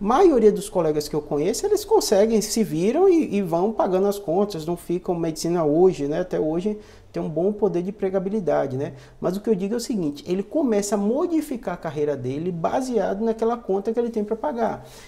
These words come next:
Então, muitas vezes, ele tem uma oportunidade que ele acha que é interessante, acha que ele tem futuro, mas vai cair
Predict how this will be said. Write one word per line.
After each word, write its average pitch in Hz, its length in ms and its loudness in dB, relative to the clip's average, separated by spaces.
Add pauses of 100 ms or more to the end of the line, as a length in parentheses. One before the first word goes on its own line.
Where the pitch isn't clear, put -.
(120)
Então, 208 260 2
muitas 233 460 2
vezes, 165 440 0
ele 165 160 -4
tem 175 160 -4
uma 185 120 2
oportunidade 180 640 0
que - 80 0
ele 175 160 2
acha 220 240 2
que 220 100 -4
é 185 40 0
interessante, 156 640 -4
acha 180 240 -4
que 185 120 -10
ele 156 80 -6
tem 156 140 -8
futuro, 170 420 -4
mas 202 200 0
vai 202 120 2
cair 208 440 -2